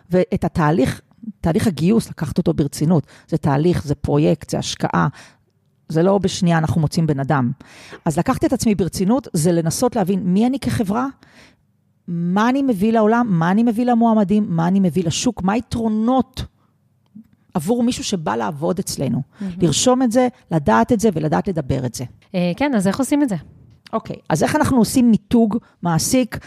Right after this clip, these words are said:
Speaker 1: אני אכוון את השיחה לס-, לחברות יותר קטנות ואני אתן לכם חמישה טיפים. אנחנו לומדים מהחברות הגדולות, הטיפים האלה ממש באים משם.
Speaker 2: מהמם.
Speaker 1: אז הטיפ הראשון זה, האם יש לכם אתר? ואם יש לכם אתר,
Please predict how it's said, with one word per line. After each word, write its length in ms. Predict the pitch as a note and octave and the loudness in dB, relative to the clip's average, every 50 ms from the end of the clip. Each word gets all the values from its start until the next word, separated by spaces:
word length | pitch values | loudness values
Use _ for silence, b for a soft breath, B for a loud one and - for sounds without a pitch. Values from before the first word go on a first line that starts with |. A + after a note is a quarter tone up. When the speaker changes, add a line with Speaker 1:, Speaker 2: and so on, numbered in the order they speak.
| B B B - | B B B -2
Speaker 1:
אני 200 | D#3+ D#3+ F3 F3 - | 0 0 0 0 0
אכוון 320 | - - F3+ D3+ F#3 F#3+ F#3+ | 0 0 0 2 2 0 0
את 80 | - | 0
השיחה 320 | E3 - - E3+ - F#3 F3 | 0 0 0 0 0 2 2
לס-, 260 | E3 D#3+ - - A3 - - | 2 0 -2 -4 -8 -8 -8
לחברות 360 | - - - - D3+ G3 - | -6 -4 -4 0 0 0 0
יותר 140 | E3+ - G3 | 0 0 -2
קטנות 460 | F3+ - - - E3 D#3 G#3+ A#3+ - | -2 -2 -2 0 2 2 2 2 2
ואני 100 | F#3+ E3 | 0 -2
אתן 120 | - F#3 E3 | -2 -4 -4
לכם 180 | - - F3+ | -4 -6 -6
חמישה 360 | - - D#3+ D3 - - F#3 - | -6 -6 -6 -8 -4 -4 -4 -4
טיפים. 360 | - - F3 - - C#3+ C3+ C#3+ - b b b b b b b b b - | -2 -2 -2 -2 -2 -4 -4 -6 -8 b b b b b b b b b -4
אנחנו 180 | - - - G#3+ | -4 -2 0 0
לומדים 300 | G3 F#3 F3 G#3 B3+ C#4+ | 0 0 0 0 0 0
מהחברות 380 | C#4 G#3 - G#3+ F3+ G#3+ A3 | -2 -2 -2 0 0 0 0
הגדולות, 520 | G#3+ F3+ F3+ D#3 F#3 F3 A#3 C4+ G4 - - - | 0 0 0 0 0 2 2 0 0 -4 -6 -8
הטיפים 340 | - D#3 - B3 G#3+ C4+ B3 | -10 -8 -6 -6 -4 -2 0
האלה 260 | A#3+ A3+ G#3 F#3+ E3 | 0 2 2 0 0
ממש 200 | E3+ F#3 G#3 - | 0 0 0 -2
באים 200 | F3+ E3 E3+ E3+ | -2 -2 0 0
משם. 340 | D#3+ D3+ - - D3 B2+ B2 B2 - _ - | 0 -2 -2 -2 -2 -2 -2 -4 -8 _ -14
Speaker 2:
מהמם. 260 | G3 F3 E3 G3+ A#3+ - - - | -12 -12 -10 -12 -12 -14 -8 -6
Speaker 1:
אז 120 | - E3 A3+ | -2 -2 0
הטיפ 260 | G3 - D#4+ - - | 0 0 -2 -2 -2
הראשון 440 | F4 C4+ G#3 - - A3+ A3+ A#3 A3+ | -2 -2 -2 0 0 2 2 2 2
זה, 260 | F3 G#3+ G#3 F#3+ F#3+ - _ _ _ _ _ _ _ _ _ _ _ - | 2 0 0 0 -2 -4 _ _ _ _ _ _ _ _ _ _ _ -12
האם 200 | - B2 C#3+ F3+ | -6 -4 -2 -2
יש 140 | A#3 - G4 | 0 -2 -2
לכם 180 | F#4+ - A4+ G#4 G4+ | -2 -2 -4 -4 -4
אתר? 260 | - - D3+ - D3 - - - _ _ _ F3+ | -4 -4 -4 -4 -6 -8 -10 -14 _ _ _ -12
ואם 400 | C#3 D3 F3+ - - C4+ C4 A3+ | -4 -4 -2 -2 0 0 0 2
יש 140 | A3 - A#3 | 0 0 0
לכם 180 | - G3+ F3 | -2 0 0
אתר, 280 | E3+ - - D4 D#4 C#4 | 0 0 2 2 2 0